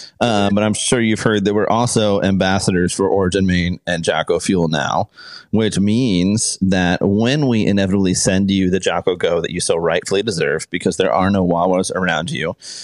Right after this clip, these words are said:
that we'll use our coupon code solid seven on the website to get ten percent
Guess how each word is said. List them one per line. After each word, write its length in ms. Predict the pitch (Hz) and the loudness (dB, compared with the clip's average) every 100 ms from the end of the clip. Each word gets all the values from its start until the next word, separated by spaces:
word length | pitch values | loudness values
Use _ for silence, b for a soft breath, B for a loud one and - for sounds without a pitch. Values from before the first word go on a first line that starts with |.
| B - | B -4
that 140 | 117 110 | 0 2
we'll 160 | 110 | 2
use 480 | 107 104 101 95 - - | 2 2 2 0 -2 0
our 240 | 90 87 | 2 2
coupon 400 | 131 147 92 87 | 0 0 0 0
code 320 | 87 80 98 | 2 0 0
solid 340 | - 85 82 85 | 0 2 2 2
seven 520 | 117 135 101 90 104 | 0 0 0 0 2
on 160 | 104 92 | 2 2
the 80 | |
website 500 | 95 123 151 95 85 | 2 0 0 0 0
to 80 | 92 | 0
get 140 | 85 - | 0 -2
ten 160 | 92 | -4
percent 380 | 85 - 143 | -4 -2 -2